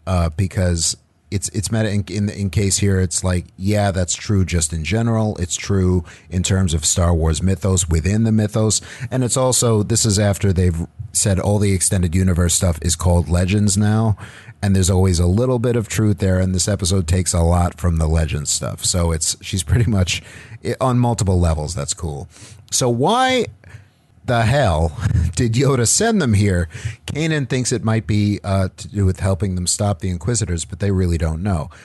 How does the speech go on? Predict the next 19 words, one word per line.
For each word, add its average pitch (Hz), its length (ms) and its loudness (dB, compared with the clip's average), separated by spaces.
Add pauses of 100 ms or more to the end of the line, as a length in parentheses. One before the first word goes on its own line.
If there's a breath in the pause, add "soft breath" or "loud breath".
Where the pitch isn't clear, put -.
(160 loud breath)
Thankfully, 120 360 -2
Ahsoka, 110 380 -2
Ezra, 107 300 0
and 95 100 -4
Kanan 101 320 0
have 90 140 0
Chopper 190 500 0
along 101 420 0
because 104 240 -2
he 147 140 0
registers 113 540 -2
another 104 400 -2
vessel. 95 500 0 (320 loud breath)
Ezra 123 380 0
cannot, 110 640 -2
uh, 98 360 0 (100)
can't 139 300 -4
not 139 340 -2
touch - 400 -4